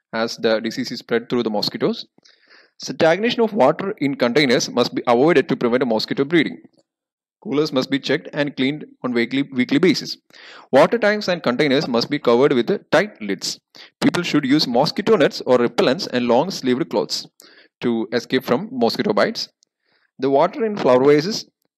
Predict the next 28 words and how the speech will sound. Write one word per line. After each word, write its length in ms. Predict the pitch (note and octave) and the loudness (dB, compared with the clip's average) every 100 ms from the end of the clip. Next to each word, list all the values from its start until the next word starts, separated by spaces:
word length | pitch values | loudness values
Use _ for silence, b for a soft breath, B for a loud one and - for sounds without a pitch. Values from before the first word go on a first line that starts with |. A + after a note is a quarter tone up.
| _ | _
aquariums 560 | B2 - D#3 F#3 G#3+ D#3 | -4 2 4 4 0 0
and, 160 | C#3 | 2
uh, 300 | B2+ - A#2+ | 2 0 -6
bird 280 | A#2+ A#2+ E3+ | 0 0 2
baths 320 | C#3 F#3 - | 2 2 0
must 220 | A#2+ A2 B2+ | -8 -8 -6
be 80 | |
changed 320 | C3 A#2 B2+ - | -6 -6 -6 -4
every 200 | C#3 A#2+ | -4 -2
week. 260 | F#2+ - - _ _ _ _ _ _ _ _ _ _ _ _ _ _ _ _ _ _ _ _ _ _ _ _ _ _ _ _ _ _ A2+ | -6 -10 -18 _ _ _ _ _ _ _ _ _ _ _ _ _ _ _ _ _ _ _ _ _ _ _ _ _ _ _ _ _ _ -8
Uh, 140 | A2 B2+ | -6 -6
this 180 | D3+ | -6
slide 220 | D#3 D#3+ E3 | -2 -2 0
provides 300 | D3+ D3 D3+ | 2 2 -2
the 60 | |
details 420 | C3+ C3+ D#3 D#3 | -4 -4 -4 -2
of 80 | D3 C3+ | -4 -4
dengue 260 | A#2+ B2 D3 | -4 -4 -2
fever. 280 | C#3+ G#3 D3+ | 0 0 -2
Those 160 | A2+ | -4
who 80 | B2 | -4
want 380 | A2+ C3+ A#3 - | -2 -2 -4 -6
can 160 | B2+ | -6
pause 160 | - G#2+ | -4 -8
the 60 | A2 | -8
video 240 | A2 C3+ | -8 -8
and 200 | C#3+ F3+ | -8 -10
read. 160 | G#2+ | -14